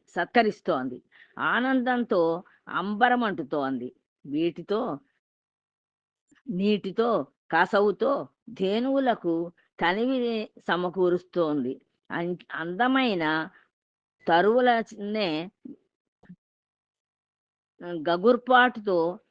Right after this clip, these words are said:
కనువిందు చేస్తోంది." ఈ కొండ అన్నమాట.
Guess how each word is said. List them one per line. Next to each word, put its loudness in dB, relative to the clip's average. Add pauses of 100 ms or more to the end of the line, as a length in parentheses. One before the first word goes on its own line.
(200)
కనువిందు -2
చేస్తోంది." -6 (840)
ఈ -8
కొండ -2
అన్నమాట. -4